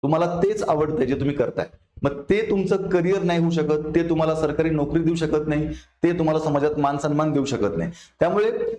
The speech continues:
ती गोष्ट किती प्रमाणात असली पाहिजे, बरं, ती करायची की नाही करायची, हा ज्याचा त्याचा वैयक्तिक मुद्दा आहे. पण आता तुम्ही त्या गोष्टीपासून सध्या लांब राहणं महत्वाचं आहे.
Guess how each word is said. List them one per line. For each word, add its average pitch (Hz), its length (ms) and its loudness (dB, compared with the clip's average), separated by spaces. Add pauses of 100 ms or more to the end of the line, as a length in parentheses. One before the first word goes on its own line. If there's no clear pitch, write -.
(280)
ती 226 60 2
गोष्ट 214 260 0
किती 220 400 0
प्रमाणात 208 340 0
असली 175 300 2
पाहिजे, 135 440 0
बरं, 175 180 0
ती - 120 -2
करायची 208 360 0
की 220 80 2
नाही 208 160 2
करायची, 147 420 0
हा 135 240 0
ज्याचा 185 260 0
त्याचा 202 180 2
वैयक्तिक 185 360 0
मुद्दा 139 260 0
आहे. 87 100 -4 (260)
पण 170 100 2
आता 170 360 0
तुम्ही 220 220 0
त्या 190 160 2
गोष्टीपासून 190 480 0
सध्या 180 580 0
लांब 160 380 2
राहणं 151 280 2
महत्वाचं 139 460 2
आहे. 127 240 2